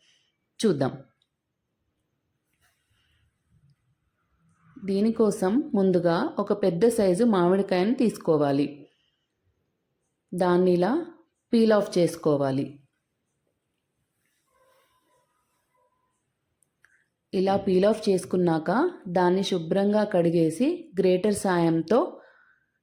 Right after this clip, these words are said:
గ్రేట్ చేసుకోవాలి. చూడండి, ఇలా సన్నగా తురుముకోవాలి. ఆ తర్వాత స్టవ్ on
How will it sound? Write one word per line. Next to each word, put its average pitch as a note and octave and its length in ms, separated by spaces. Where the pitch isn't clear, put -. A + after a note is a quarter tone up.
గ్రేట్ G3+ 320
చేసుకోవాలి. C#3+ 640
చూడండి, G#3+ 440
ఇలా G3 160
సన్నగా F#3+ 460
తురుముకోవాలి. D#3 720
ఆ F3 40
తర్వాత F3 400
స్టవ్ F3 360
on G3+ 100